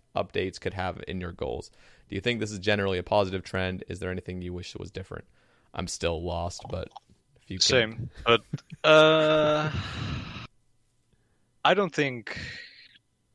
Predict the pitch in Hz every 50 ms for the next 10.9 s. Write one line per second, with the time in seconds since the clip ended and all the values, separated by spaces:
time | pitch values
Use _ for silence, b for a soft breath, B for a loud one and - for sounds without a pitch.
0 | _ _ _ - 139 123 120 117 - - 110 107 107 104 101 101 104 104 101 101
1 | - 107 104 107 - 107 101 - - 107 98 98 - - 110 104 98 - - 120
2 | 120 117 117 120 131 - - - - - _ _ _ _ _ _ _ _ _ _
3 | _ _ - - _ _ _ _ _ _ _ _ _ _ _ _ _ _ _ _
4 | _ _ _ _ _ _ - 120 110 110 104 104 117 - 110 104 104 101 101 101
5 | 104 - - 117 110 107 - - 117 110 110 - 120 120 123 127 - - - -
6 | - - _ _ _ _ _ _ _ _ _ _ _ _ _ _ _ _ _ _
7 | _ _ - - - - _ _ _ _ _ _ _ _ _ _ _ _ _ _
8 | _ _ _ _ _ _ _ _ _ _ _ _ _ _ _ - 131 120 123 123
9 | 120 110 113 113 113 113 110 110 110 110 107 104 110 117 - - - - - 120
10 | 123 110 113 107 110 - _ - 110 110 110 110 107 104 - 107 101 98